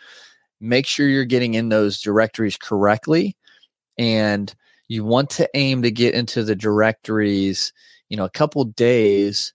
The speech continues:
before your launch date, 'cause you don't wanna sit in the directories for a month before you launch,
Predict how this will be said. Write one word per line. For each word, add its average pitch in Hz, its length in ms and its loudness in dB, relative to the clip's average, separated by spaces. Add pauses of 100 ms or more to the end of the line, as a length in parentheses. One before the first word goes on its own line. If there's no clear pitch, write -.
(140)
before 110 400 -2
your 104 220 -2
launch 95 400 -2
date, - 380 -6 (560)
'cause 113 120 -8
you 113 60 -4
don't 139 180 0
wanna 110 160 -4
sit - 580 0 (140)
in 117 120 -6
the 113 60 -6
directories 110 600 0
for 107 160 0
a 101 80 -2
month 104 640 0
before 113 300 -2
you 107 180 0
launch, 110 720 0